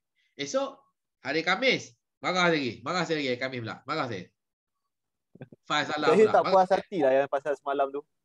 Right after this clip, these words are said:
Speaker 2: Kalau boleh awak betulkan balik.
Speaker 1: Okey, okey. Hari Jumaat saya masuk kerja ni. Marah saya pula. Hari Jumaat pula.
Speaker 2: Eh, tolong betulkan lagi benda tu.
Speaker 1: Ah, okey.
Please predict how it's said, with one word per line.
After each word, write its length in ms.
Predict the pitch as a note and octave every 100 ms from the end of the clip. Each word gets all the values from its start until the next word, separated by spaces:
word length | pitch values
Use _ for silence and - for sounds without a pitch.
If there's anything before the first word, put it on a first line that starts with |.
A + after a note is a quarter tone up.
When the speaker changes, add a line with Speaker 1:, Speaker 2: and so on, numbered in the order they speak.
| _ _ _
Speaker 2:
Kalau 180 | C#3 D#3+
boleh 220 | F3+ F#3+ F3+
awak 240 | F#3 D#3+
betulkan 320 | F3 G3 G3
balik. 320 | G3 G3+ G#3+ - _ _ _ _ _ _ _ _ _ _ _ _ _ _ _ -
Speaker 1:
Okey, 400 | A2+ A#2+ A2 F#2+
okey. 180 | F#2 F2+ - _ _ _
Hari 360 | A#2 D3+ F#3+ F3+
Jumaat 360 | F3+ A#3 A#3 _ _
saya 160 | C#3+
masuk 160 | C#3+ E3
kerja 160 | F3 G3+
ni. 240 | F3+ A#2+
Marah 240 | C3 D3
saya 160 | B2 A2
pula. 100 | F#2
Hari 120 | F#2 B2+
Jumaat 180 | - C#3 -
pula. 100 | - _ _ _ _ _ _ _ _ _ _ _ _
Speaker 2:
Eh, 80 | C3
tolong 300 | C#3 F3+ G#3
betulkan 400 | G3+ G#3 G3+ G#3
lagi 240 | G3+ G3+ A3+ _ _ -
benda 240 | D#3+ F#3+
tu. 160 | G#3 A3+ - _ _ _ _ _ _ _ _ _ _ _ _ _
Speaker 1:
Ah, 180 | G2 F#2+ G#2+
okey. 320 | C3+ F#2